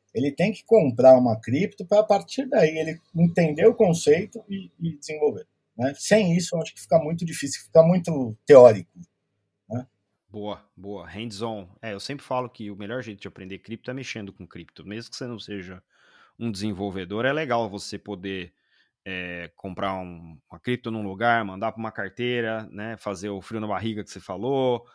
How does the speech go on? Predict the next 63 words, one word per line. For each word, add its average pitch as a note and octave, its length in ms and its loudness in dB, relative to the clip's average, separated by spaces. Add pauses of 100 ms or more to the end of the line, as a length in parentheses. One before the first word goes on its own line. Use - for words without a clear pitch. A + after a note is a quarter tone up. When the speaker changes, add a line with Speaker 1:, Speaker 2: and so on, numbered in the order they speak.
(280)
Speaker 2:
é, G2 380 -10
de F2+ 140 -14
repente G#2 340 -12
botar A2+ 380 0
um, A2+ 80 -2
um, G2+ 480 -10
um, F#2+ 480 -16
um E2+ 80 -20
quereca-quer G#2 560 -6
num, G2+ 200 -8
num G2 140 -8
protocolo G2+ 480 -6
de F#2+ 100 -10
DeFi A#2+ 540 -2
pra G#2 80 -8
ter A2 120 -12
uma G#2+ 120 -6
rendinha G#2+ 520 -4
ali, C#3 300 0
pra A#2+ 120 -8
entender G#2 260 -10
como A2 160 -12
é G#2+ 80 -10
que - 100 -20 (300)
paga G#2+ 260 -2
yield, D3 480 -4
né? B2+ 240 -10 (600)
Que G#2+ 120 -12
riscos B2 340 -6
você G#2+ 240 -10
tá A2+ 160 -10
exposto D3+ 460 -10
quando G2+ 160 -14
você G#2 120 -18
faz G2+ 280 -10
isso. C3+ 260 -6
Então, C3 340 -10 (360)
pensa B2 320 -8
nesse, C3 360 -8
nessa A#2 300 -8
grana, A2+ 400 -6
não C3 200 -4
é B2 140 0
conselho G#2+ 460 -8
de G#2 80 -10
investimento, D3 480 -10
mas E3 160 -12
pensa D#3 280 -10
nessa D3+ 280 -8
grana C#3 260 -6
como D3+ 260 -10
um, D3+ 320 -10
um D3 140 -10
dinheiro C#3 300 -8
de C3 80 -14
treinamento, D#3 560 -2
né? A2 160 -8
Um A#2 80 -8
curso C3+ 400 -2
que - 80 -18
você A2 80 -12
tá A2 140 -10
fazendo, C3+ 460 -6